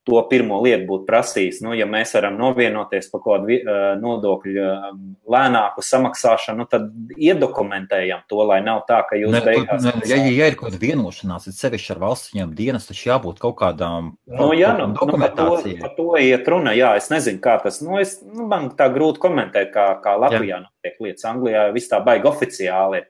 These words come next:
Speaker 1: Ja kaut kāda
Speaker 2: Jā,
Speaker 1: vienošanās
Speaker 2: absol-,
Speaker 1: notiek,
Speaker 2: absolūti.
Speaker 1: tev atnāk vēstules un viss. Es tiešām nezinu, kā Latvijā tas ir.
Speaker 2: Es Lielbritānijā
Speaker 1: Nu, jā.
Speaker 2: esmu taisījis, jā, tiešām atnāk vēstules ar, ar, ar, ar dalīto maksājumu plānu un tā,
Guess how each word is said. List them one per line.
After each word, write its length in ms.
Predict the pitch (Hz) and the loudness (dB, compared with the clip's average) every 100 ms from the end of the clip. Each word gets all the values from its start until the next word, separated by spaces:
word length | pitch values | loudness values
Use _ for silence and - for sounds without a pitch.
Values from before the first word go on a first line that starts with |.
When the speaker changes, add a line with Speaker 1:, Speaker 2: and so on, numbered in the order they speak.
| - _ | -16 _
Speaker 1:
Ja 160 | 101 104 | -4 -2
kaut 240 | 120 101 | 0 0
kāda 160 | 107 120 | -2 -6
Speaker 2:
Jā, 140 | 101 110 | 0 2
Speaker 1:
vienošanās 640 | 120 104 - 113 104 - | 0 -2 -4 -4 -4 -2
Speaker 2:
absol-, 100 | 139 | -2
Speaker 1:
notiek, 300 | 143 123 101 | 0 0 2
Speaker 2:
absolūti. 80 | 131 | 2
Speaker 1:
tev 140 | 117 | 4
atnāk 340 | 131 120 95 - | 2 0 -4 0
vēstules 560 | 127 127 - 107 95 | 2 2 0 -6 -6
un 140 | 101 107 | -8 -8
viss. 240 | 120 - - - | -8 -10 -18 -20
Es 180 | - 110 | -10 -2
tiešām 320 | 127 - 92 | -2 0 -4
nezinu, 240 | 101 95 90 | -4 -6 -4
kā 140 | 113 | 0
Latvijā 400 | 113 113 - 90 90 | 0 -2 -6 -10 -10
tas 200 | - - | -12 -16
ir. 140 | 107 _ - - | -20 _ -20 -6
Speaker 2:
Es 180 | 135 | -4
Lielbritānijā 400 | - 180 165 156 | 2 2 4 4
Speaker 1:
Nu, 80 | 139 | 4
jā. 60 | 147 | 2
Speaker 2:
esmu 140 | - | -2
taisījis, 420 | 156 180 139 101 135 | -2 -2 -4 -6 -2
jā, 80 | 123 | -2
tiešām 380 | 160 143 104 101 | -4 -6 -4 -6
atnāk 300 | - 98 95 | -4 -6 -4
vēstules 440 | 175 208 160 - | -4 -4 -8 -6
ar, 140 | 110 95 | -4 -2
ar, 200 | 98 101 | -2 -2
ar, 240 | 107 95 98 | -2 -2 -2
ar 160 | 104 | -2
dalīto 560 | 113 113 98 101 92 92 | 0 -2 -4 -6 -4 -2
maksājumu 520 | 98 110 - 87 90 | -2 -4 -6 -6 -8
plānu 440 | - 135 214 233 107 | -6 -6 -4 -4 -6
un 80 | |
tā, 160 | 98 120 | -4 -4